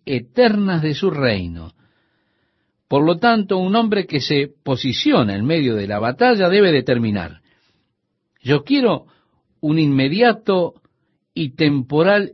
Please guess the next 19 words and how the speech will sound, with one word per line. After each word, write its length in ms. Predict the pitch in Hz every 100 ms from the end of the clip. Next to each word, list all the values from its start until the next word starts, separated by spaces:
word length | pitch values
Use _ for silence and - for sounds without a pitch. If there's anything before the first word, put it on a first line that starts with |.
| _
emocionalismo 1400 | 160 147 139 - 139 131 131 226 220 190 190 180 175 156 _ _ _ _ _ _
y 180 | - 120
gozo? 480 | 170 233 226 285 269 _ _ _ _ _ _ _ _ _ _ _ _ _ _
¿O 280 | 151 139 -
quiero 520 | 175 208 208 190 175 _ _ _ -
las 420 | 127 131 - - _
eternas 680 | 151 123 - 233 220 196 156
bendiciones 800 | 143 127 117 120 - 247 226 160
de 140 | 143
Dios 480 | 185 240 226 208 - _ _ _ _
sobre 420 | - 156 143 143
mi 120 | 143
vida, 440 | 180 240 226 226 220 _ _ _
las 360 | 135 139 127 -
cuales 400 | - 196 175 156
podrán 580 | 160 147 139 208 220 175
traer 500 | 131 147 143 113 101 _ _ _
inmediato 600 | 139 139 165 240 277 214
sufrimiento, 920 | 160 131 151 165 220 139 92 87